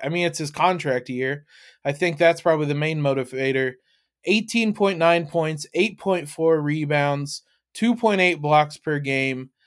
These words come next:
shooting, uh, he's damn near a fifty forty ninety season. Fifty-seven percent from the field, forty-six percent from three, eighty-three percent from the free throw line.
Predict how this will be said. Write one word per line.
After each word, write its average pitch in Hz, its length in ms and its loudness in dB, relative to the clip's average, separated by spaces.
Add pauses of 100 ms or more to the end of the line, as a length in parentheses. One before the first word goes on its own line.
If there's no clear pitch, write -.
(180)
shooting, 170 720 0 (640)
uh, 143 420 6
he's 156 300 -2
damn 190 260 6
near 185 140 4
a 156 60 2
fifty 165 300 -2
forty 151 320 -4
ninety 135 320 -2
season. 120 480 -8
Fifty-seven 170 720 0
percent 156 400 -6
from 147 140 -6
the 127 80 -6
field, 151 480 -2 (480)
forty-six 185 540 0
percent 165 380 -4
from 147 140 -8
three, 147 560 -4
eighty-three 170 720 -4
percent 151 500 -6
from 147 200 -4
the 131 80 -6
free 147 260 -6
throw 135 300 -4
line. 120 380 -6